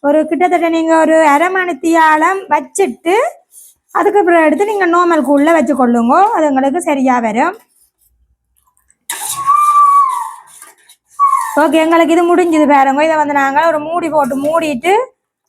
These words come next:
ஃப்ரிட்ஜ்ல வைக்க போறோம். அதுக்கு முன், அடுத்தது வந்து இன்னும் ஒன்று நான் உங்களுக்கு செய்து காட்ட போறேன். இன்னும் ஒரு ஜெலி தூள் வந்து உங்களுக்கு செய்து காட்ட போறேன். இது வந்து இப்படியே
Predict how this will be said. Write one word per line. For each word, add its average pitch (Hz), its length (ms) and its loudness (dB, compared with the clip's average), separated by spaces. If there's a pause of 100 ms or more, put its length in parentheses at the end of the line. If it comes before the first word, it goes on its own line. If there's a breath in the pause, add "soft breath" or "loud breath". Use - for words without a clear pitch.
(400)
ஃப்ரிட்ஜ்ல 311 440 0
வைக்க 285 260 2
போறோம். 330 260 0
அதுக்கு 339 320 0
முன், 294 300 -4
அடுத்தது 320 540 -2
வந்து 294 240 0
இன்னும் 359 200 -2
ஒன்று 294 220 2
நான் 285 240 2
உங்களுக்கு 262 320 2
செய்து 262 240 2
காட்ட 233 260 0
போறேன். 226 320 0
இன்னும் 262 200 0
ஒரு 240 140 0
ஜெலி 226 260 -2 (520)
தூள் 247 120 2
வந்து 233 200 2
உங்களுக்கு 247 240 2
செய்து 226 140 2
காட்ட 208 260 0
போறேன். 226 360 0 (3250 soft breath)
இது 311 140 4
வந்து 370 220 2
இப்படியே 359 480 2